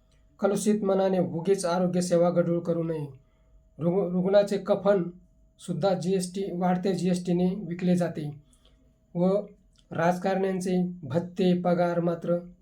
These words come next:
जीएसटी विरहित असतात. याची राजकारण्यांनी दखल घ्यावी आणि आपल्या सेवा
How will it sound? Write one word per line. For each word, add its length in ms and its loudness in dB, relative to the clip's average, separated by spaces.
जीएसटी 420 -2
विरहित 340 2
असतात. 340 -6
याची 500 0
राजकारण्यांनी 640 0
दखल 320 -2
घ्यावी 320 -2
आणि 300 -6
आपल्या 320 -2
सेवा 500 -2